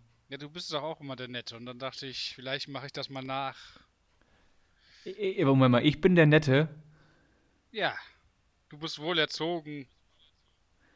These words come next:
Speaker 2: Ja.
Speaker 1: Ja.
Speaker 2: Aber warum bin ich der Nette?
Speaker 1: Ja, einer muss es ja sein.
Speaker 2: Und warum bist du's nicht?
Speaker 1: Das könntest du ja mal unsere Groupies fragen, wer hier der Nette ist.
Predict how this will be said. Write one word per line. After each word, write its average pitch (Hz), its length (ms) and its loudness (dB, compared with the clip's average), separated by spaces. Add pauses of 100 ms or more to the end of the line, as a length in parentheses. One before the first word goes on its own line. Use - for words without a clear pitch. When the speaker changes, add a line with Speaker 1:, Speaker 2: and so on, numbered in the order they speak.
(500)
Speaker 2:
Ja. 123 560 4 (1200)
Speaker 1:
Ja. 120 540 -8 (240)
Speaker 2:
Aber 127 220 6
warum 131 320 8
bin 147 120 6
ich 131 160 2
der 147 120 6
Nette? 120 460 6 (120)
Speaker 1:
Ja, 127 140 -12
einer 156 240 -6
muss 165 220 -8
es 196 140 -12
ja 131 120 -8
sein. 120 420 -12 (1160)
Speaker 2:
Und 120 160 0
warum 131 240 10
bist 123 320 2
du's 127 240 0
nicht? 170 260 4 (1160)
Speaker 1:
Das - 300 -12
könntest 151 360 -8
du 147 60 -8
ja 143 140 -2
mal 143 280 -4
unsere 139 260 -12
Groupies 135 480 -12
fragen, 120 460 -8
wer 127 120 -8
hier 123 140 -8
der 123 140 -12
Nette 120 300 -12
ist. 101 460 -10